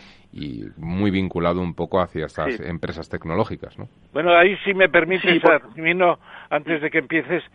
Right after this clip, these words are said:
Speaker 3: sobre todo el caso, el caso Tesla, ¿no? El
Speaker 1: Ujú.
Speaker 3: caso Tesla en Nasdaq es impresionante, sin haber repartido dividendos nunca todavía, pues ha subido, aunque hoy han castigado la acción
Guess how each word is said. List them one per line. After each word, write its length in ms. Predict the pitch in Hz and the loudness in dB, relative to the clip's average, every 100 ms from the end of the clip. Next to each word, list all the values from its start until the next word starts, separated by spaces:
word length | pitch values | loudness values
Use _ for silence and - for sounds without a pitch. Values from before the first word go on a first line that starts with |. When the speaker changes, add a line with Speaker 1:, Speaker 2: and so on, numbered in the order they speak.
| - - - - | -20 -20 -10 0
Speaker 3:
sobre 280 | 160 160 | 2 2
todo 420 | 165 190 190 202 165 | 2 2 4 4 4
el 140 | 147 | 2
caso, 540 | 165 165 - 180 160 _ _ - _ - | 0 0 2 0 0 _ _ -20 _ -14
el 160 | 139 | -10
caso 320 | - 160 170 151 | -2 -2 -2 0
Tesla, 480 | 185 180 139 117 | 2 2 0 0
¿no? 280 | 110 147 165 _ _ _ - | 0 -4 -8 _ _ _ -16
El 80 | |
Speaker 1:
Ujú. 80 | 117 | -8
Speaker 3:
caso 260 | 151 165 165 | -6 -4 -2
Tesla 500 | 170 170 151 143 127 | 0 -2 2 2 2
en 160 | 120 | 0
Nasdaq 440 | 120 113 - 156 - - - - - | -2 -4 2 0 0 -10 -20 -20 -20
es 160 | 131 185 | -8 -6
impresionante, 840 | 170 165 147 147 139 202 170 135 | 0 2 2 0 -2 -2 -2 -8
sin 160 | 139 127 | -6 -6
haber 260 | 123 165 170 | -2 0 0
repartido 600 | 160 156 143 - 156 156 | 0 0 0 -2 -4 -4
dividendos 640 | 143 139 143 156 143 135 | -4 -4 -4 -6 -6 -10
nunca 300 | 127 160 147 | -10 -10 -8
todavía, 580 | 143 143 131 139 170 175 _ - - - - - | -6 -6 -6 -2 0 0 _ -20 -20 -20 -18 -4
pues 160 | 139 - | -4 -4
ha 100 | 147 | -8
subido, 360 | - 165 170 202 | -4 0 4 2
aunque 260 | 131 135 | 2 -2
hoy 380 | 120 131 127 123 | 0 0 0 0
han 220 | 120 120 - - - | -2 -4 -16 -18 -8
castigado 640 | 113 - 127 123 123 113 | -8 -6 -6 -4 -4 -2
la 100 | 110 | -4
acción 500 | - - 135 123 | -4 -10 -10 -10